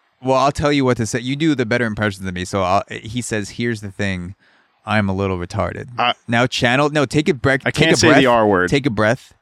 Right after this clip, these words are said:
Speaker 1: Channel Alex Jones.
Speaker 2: You say the R word. I can't do it. I don't wanna say it.
Speaker 1: Okay. <laughs> Go.
Speaker 2: Look,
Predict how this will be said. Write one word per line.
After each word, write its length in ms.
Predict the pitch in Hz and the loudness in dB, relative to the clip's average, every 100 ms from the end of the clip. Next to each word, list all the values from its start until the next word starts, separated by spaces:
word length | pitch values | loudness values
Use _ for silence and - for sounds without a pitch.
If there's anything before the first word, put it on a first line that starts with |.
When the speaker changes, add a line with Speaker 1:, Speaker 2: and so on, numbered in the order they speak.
| _ _ _ _ _ | _ _ _ _ _
Speaker 1:
Channel 460 | - - 117 120 123 | -8 -2 0 2 2
Alex 400 | 110 110 107 - | 2 0 -2 -6
Jones. 540 | 95 90 95 110 - _ _ _ _ _ _ _ _ - | -6 -4 -6 -8 -12 _ _ _ _ _ _ _ _ 2
Speaker 2:
You 160 | 147 | 4
say 220 | 147 135 | 4 4
the 140 | 113 104 | 4 4
R 180 | 98 92 | 2 2
word. 280 | 87 87 - | 0 -4 -4
I 100 | 107 | -2
can't 300 | - 110 98 | 2 0 2
do 160 | 90 | 0
it. 100 | 85 - _ _ - _ _ _ | 0 -6 _ _ -20 _ _ _
I 80 | 101 | 0
don't 100 | 101 | 2
wanna 140 | 95 90 | 2 -2
say 240 | 90 92 | -4 -4
it. 80 | - - - - 110 | -6 -14 -20 -8 -4
Speaker 1:
Okay. 260 | 104 87 87 - - _ - 127 | -2 -4 -6 -18 -20 _ -12 -10
<laughs> 1160 | 113 _ _ _ - _ - - 160 - - 135 | -10 _ _ _ -20 _ -20 -10 -10 -10 -16 -12
Go. 220 | 95 - _ _ _ - - - _ _ - - - - - - _ _ - - - - - - - - | -12 -12 _ _ _ -20 -20 -20 _ _ -20 -20 -20 -20 -20 -20 _ _ -20 -20 -20 -20 -20 -20 -12 -2
Speaker 2:
Look, 380 | 127 95 - | 0 0 -6